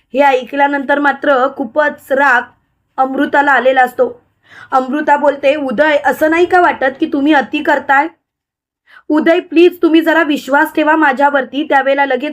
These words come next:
उदय बोलतो, "नाही, माझा तुझ्यावरती विश्वास नाहीये आणि विश्वासाचं जर का बोलत असशील ना तर एक गोष्ट लक्षात ठेव अमृता, तू एक नंबरची खोटारडी आहेस." तेव्हा अमृता बोलते, "बस झालं,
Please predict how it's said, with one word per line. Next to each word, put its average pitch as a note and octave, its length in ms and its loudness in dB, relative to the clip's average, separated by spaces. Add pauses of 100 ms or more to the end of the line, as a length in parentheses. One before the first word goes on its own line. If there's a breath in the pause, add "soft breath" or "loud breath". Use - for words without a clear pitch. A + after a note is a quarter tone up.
(100)
उदय C4 260 -2
बोलतो, C#4+ 360 -4
"नाही, C4+ 420 -2 (640 soft breath)
माझा C4+ 440 0
तुझ्यावरती D#4 640 0
विश्वास D4 500 -2
नाहीये C4+ 420 0 (800)
आणि A#3+ 160 -2
विश्वासाचं D#4+ 600 -2
जर D4+ 200 -2
का D#4+ 140 2
बोलत D4 360 -2
असशील D#4+ 320 -2
ना C#4+ 240 2
तर D4 80 0
एक D4 140 -6
गोष्ट C#4 280 -6
लक्षात D4 460 0
ठेव E4 200 -2
अमृता, C#4 500 0 (760)
तू E4 200 -2
एक E4 260 -2
नंबरची D4+ 540 0
खोटारडी D4+ 600 2
आहेस." C#4+ 460 -2 (680 loud breath)
तेव्हा C#4 220 4
अमृता D4 400 -2
बोलते, C#4+ 380 0
"बस C#4+ 260 0 (100)
झालं, C4 300 2